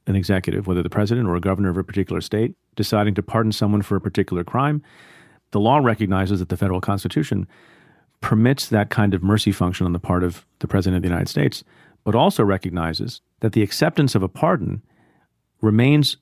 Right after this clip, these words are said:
a recognition of guilt in the underlying crime. So unlike an exoneration, where one or more investigators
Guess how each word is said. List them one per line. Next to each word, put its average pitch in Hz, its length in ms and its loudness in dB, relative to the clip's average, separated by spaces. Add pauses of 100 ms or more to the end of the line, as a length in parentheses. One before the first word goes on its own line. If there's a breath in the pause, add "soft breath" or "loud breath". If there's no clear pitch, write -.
(120)
a 113 80 4
recognition 104 720 2
of - 140 -2
guilt - 360 -2 (360)
in 104 100 4
the - 80 0
underlying 90 440 2
crime. - 400 -2 (640 soft breath)
So - 220 0
unlike 196 280 2
an 123 80 4
exoneration, 104 800 0 (340)
where 95 420 0 (280)
one 113 240 2
or 107 40 4
more 101 180 4
investigators 92 840 -4